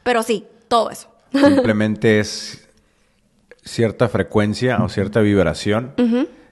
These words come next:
Speaker 2: que va moviéndose en esto que podemos llamar bueno o malo, ¿no?
Speaker 1: Ujú.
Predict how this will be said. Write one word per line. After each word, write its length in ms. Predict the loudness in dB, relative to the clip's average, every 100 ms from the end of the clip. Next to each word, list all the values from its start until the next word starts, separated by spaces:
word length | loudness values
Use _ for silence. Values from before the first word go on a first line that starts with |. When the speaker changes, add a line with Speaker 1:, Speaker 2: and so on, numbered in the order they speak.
| _ _
Speaker 2:
que 640 | -4 -2 0 -2 -6 -20 _ _ _ -18
va 600 | -8 -4 -4 -4 -6 -10 -6
moviéndose 880 | -2 2 2 2 -2 -2 -6 -6 -6
en 120 | -6
esto 440 | -6 -6 -8 -6
que 160 | -6 -6
podemos 360 | -4 -2 -2
llamar 280 | -4 -4 -4
bueno 380 | -2 -2 -2 -4
o 20 |
malo, 300 | -4 -6 -4
¿no? 140 | -2
Speaker 1:
Ujú. 80 | -2